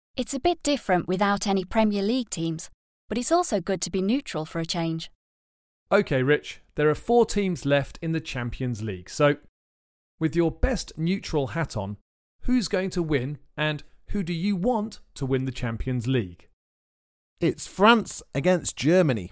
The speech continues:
Speaker 3: in both semi-finals, and it's the first time in thirty years that there'll be no team from either England, Spain or Italy among the last four. Is this the new normal?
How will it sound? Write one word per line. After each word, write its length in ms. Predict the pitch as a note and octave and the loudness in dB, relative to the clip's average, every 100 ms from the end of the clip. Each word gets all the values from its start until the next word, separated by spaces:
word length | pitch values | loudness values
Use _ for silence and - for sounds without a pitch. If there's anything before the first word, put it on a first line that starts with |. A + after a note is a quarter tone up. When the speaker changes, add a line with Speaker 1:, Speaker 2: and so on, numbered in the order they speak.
| - | -12
Speaker 3:
in 260 | C3+ B2 A#2 - | -8 -8 -8 -4
both 280 | C#3+ D#3 - - | -2 -2 -6 -12
semi-finals, 960 | - C3 C3 A#2+ G2+ G2 F2 - - - | -8 -6 -6 -4 -6 -6 -10 -14 -16 -10
and 100 | C#3+ | -10
it's 120 | B2 | -8
the 100 | F3+ | -10
first 360 | - B3 B3 - | -4 2 2 0
time 320 | G#3+ F3+ C#3+ | 0 0 0
in 200 | B2+ B2 _ _ | -4 -8 _ _
thirty 500 | - F#3+ F#3+ F3+ F#3 | -6 -2 0 -2 -2
years 420 | E3+ A#2+ G#2+ - | 0 0 0 -4
that 140 | C3 | -6
there'll 120 | B2 A2+ | -6 -4
be 240 | B2 A2 _ | -6 -8 _
no 240 | C3 D#3 E3+ | -2 0 0
team 400 | - C#3 C3 C3+ | 0 0 -2 -4
from 220 | A#2+ A2 - | -4 -4 -4
either 400 | B2+ A#2+ A2+ - | -6 -4 -4 -4
England, 400 | D3+ F#3 F#3 F#3+ | -4 -4 -4 -4
Spain 480 | - - C3+ B2+ B2+ - - | -6 -2 -2 -2 -6 -12 -8
or 220 | A#2+ A#2 - | -4 -4 -2
Italy 500 | C3 - B2 G2 - - | -2 0 -2 -4 -8 -8
among 340 | B2 B2 A#2 | -6 -4 -4
the 100 | C3 | -4
last 320 | B2+ A2 - | -4 -4 -8
four. 400 | - B2+ B2+ E2+ - _ _ _ - | -8 -4 -4 -6 -12 _ _ _ -4
Is 140 | E3+ - | -4 0
this 200 | G#3 - | 0 0
the 100 | F3 | 0
new 240 | F3 F3+ | 2 0
normal? 500 | F3 G3+ F3+ G2 F2+ | 2 2 2 -2 -8